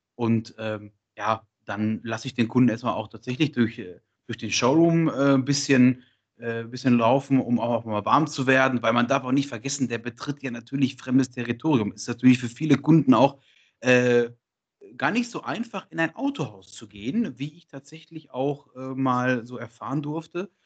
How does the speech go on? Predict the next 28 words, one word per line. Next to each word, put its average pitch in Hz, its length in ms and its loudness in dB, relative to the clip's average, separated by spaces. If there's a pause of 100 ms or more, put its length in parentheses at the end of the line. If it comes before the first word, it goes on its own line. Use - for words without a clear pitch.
(240)
äh, 131 120 2
für 127 140 -8
viele 180 280 2
ist 160 120 6
es 156 80 -10
dann 151 120 2
doch 160 180 0
eine 135 160 4
Hürde, 185 440 6 (200)
weil 156 440 2 (100)
sie 143 320 0
kommen 165 240 2
aus 160 140 2
ihrer 151 180 -2
Komfortzone 139 800 0
raus 139 300 0
und 151 120 -2
betreten 143 500 -2
fremdes 147 800 -8
Territorium. 135 720 0 (320)
Also 117 200 2
von 117 180 0
daher 131 380 4
kurz 147 320 -6
guten 135 220 -2
Tag 156 300 0 (360)
und, 123 460 0
äh, 120 420 0